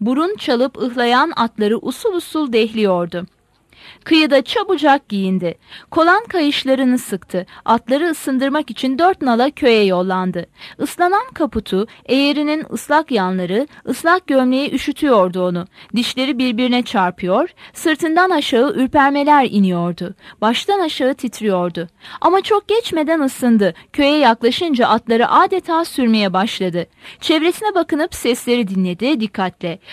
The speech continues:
Atları bir derede bırakmaya karar verdi. Yamacın gevşek taş döküntüsü üzerinden derenin dibine inerken atların ayakları altında taşlar takırdıyordu. Nallarından kıvılcımlar saçıldı hep.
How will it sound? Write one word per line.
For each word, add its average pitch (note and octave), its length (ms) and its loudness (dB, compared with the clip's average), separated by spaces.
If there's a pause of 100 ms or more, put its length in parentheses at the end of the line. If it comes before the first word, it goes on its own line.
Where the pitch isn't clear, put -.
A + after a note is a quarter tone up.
(160)
Atları B3+ 460 2
bir D4+ 220 0
derede C#4+ 340 0
bırakmaya A#3 460 2
karar F3+ 420 0
verdi. F3 380 -6 (380)
Yamacın D#4+ 480 0 (200)
gevşek D4+ 480 -4
taş - 300 -6
döküntüsü D4 540 -4
üzerinden A3 760 2 (220)
derenin D#4+ 460 2
dibine D4+ 340 2
inerken C4+ 580 2
atların C#4 480 0
ayakları E4 500 0
altında D#4 380 0
taşlar E4 480 0
takırdıyordu. G#3+ 920 0 (260)
Nallarından C4+ 760 4
kıvılcımlar D#4 720 2
saçıldı F#3 520 -2
hep. F#3+ 200 -4